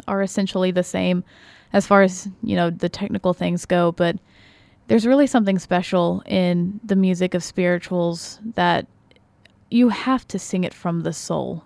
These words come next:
You can't, that's not something that you can fake. And Ira was, um, was, I mean, made sure that we all knew that, that this was coming from a place of, you know, a social tragedy a long time ago, and it still stays with,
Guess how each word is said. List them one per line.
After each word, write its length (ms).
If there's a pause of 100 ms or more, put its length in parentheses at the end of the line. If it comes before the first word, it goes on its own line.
You 140
can't, 320
that's 160
not 160
something 380
that 120
you 120
can 200
fake. 340
And 140
Ira 340
was, 320 (720)
um, 400 (260)
was, 420 (360)
I 120
mean, 180
made 200
sure 220
that 240
we 160
all 160
knew 220
that, 180
that 100
this 160
was 140
coming 360
from 180
a 80
place 420
of, 260 (580)
you 100
know, 320 (360)
a 220
social 460
tragedy 760
a 80
long 260
time 260
ago, 340
and 140
it 100
still 300
stays 380
with, 380